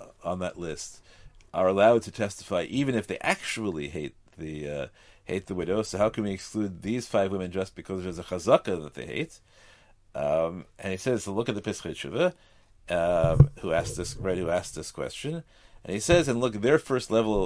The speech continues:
of distinction is we can separate between men and women.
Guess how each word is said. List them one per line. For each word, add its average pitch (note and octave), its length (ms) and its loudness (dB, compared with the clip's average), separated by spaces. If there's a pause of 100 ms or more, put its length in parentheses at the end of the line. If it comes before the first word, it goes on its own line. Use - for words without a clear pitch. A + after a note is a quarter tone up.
of C#3+ 120 2
distinction - 460 -2
is G2 300 -4
we F2+ 140 -6
can F2 400 -4
separate G#2 480 -2
between E2+ 400 -10
men G2 160 -2
and C#2+ 160 -10
women. G#2+ 320 -6